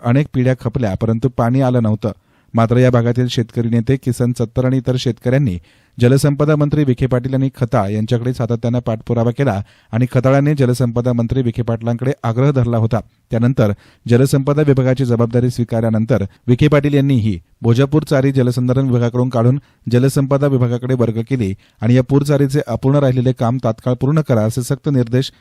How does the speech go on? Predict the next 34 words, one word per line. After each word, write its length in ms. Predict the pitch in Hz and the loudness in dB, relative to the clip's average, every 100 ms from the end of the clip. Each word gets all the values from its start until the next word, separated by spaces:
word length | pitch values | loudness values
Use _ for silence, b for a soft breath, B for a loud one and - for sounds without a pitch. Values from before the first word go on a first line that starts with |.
| 113 | 0
जलसंपदा 520 | 120 143 143 135 147 | 2 2 0 2 2
विभागाच्या 460 | 139 127 127 127 120 | 4 4 2 0 0
अधिकाऱ्यांना 420 | 120 127 123 127 | 0 0 0 0
दिले 180 | 113 113 | 0 -2
होते. 200 | 120 117 - _ | -2 -4 -8 _
त्यानंतर 360 | 117 117 117 139 - _ _ | -2 0 2 0 -2 _ _
खताळांनी 520 | 123 127 131 135 147 - _ _ _ | 0 4 4 4 2 -2 _ _ _
अधिकारी, 420 | 113 127 147 147 | 2 2 4 0
शेतकरी 380 | 143 135 - 131 | 2 0 2 2
यांच्या 240 | 127 120 | 2 0
समवेत 320 | 120 120 120 135 | 0 2 2 0
सोनोशी 440 | - 127 131 143 | 2 2 4 2
येथील 240 | 135 143 | 0 -2
गीते 240 | 131 120 147 | -2 -2 2
वस्तीजवळ 520 | 135 123 127 127 101 | 0 0 0 2 0
समक्ष 380 | 104 117 123 139 | 0 0 0 0
जाऊन 260 | 123 127 | 0 0
पाहणी 300 | 127 117 120 | 0 0 0
करत 260 | 120 135 95 - b b b | 0 0 -2 -6 b b b
उर्वरित 340 | 120 131 143 147 | 2 4 2 2
पूरचारीचं 480 | 139 139 139 135 135 | 0 2 0 0 -2
काम 240 | - 127 | -2 -4
पूर्ण 240 | 131 117 123 | -2 0 0
करण्याचे 380 | 120 117 117 127 | -2 -2 -2 0
निर्देश 320 | 113 107 113 | -2 0 -2
दिले. 220 | 117 135 - _ _ | 0 -2 -4 _ _
त्यानुसार 360 | 120 127 135 120 | 0 2 2 2
या 120 | 120 120 | 2 2
पूरचारीचे 500 | 139 139 135 135 143 | 0 2 0 0 -2
अपूर्ण 340 | 117 117 135 | -4 -2 -2
राहिलेले 300 | 143 127 123 | 0 0 0
काम 220 | 127 120 127 | -2 -2 -4
सुरू 220 | 131 117 | -2 -2
आहे. 200 | 117 | 0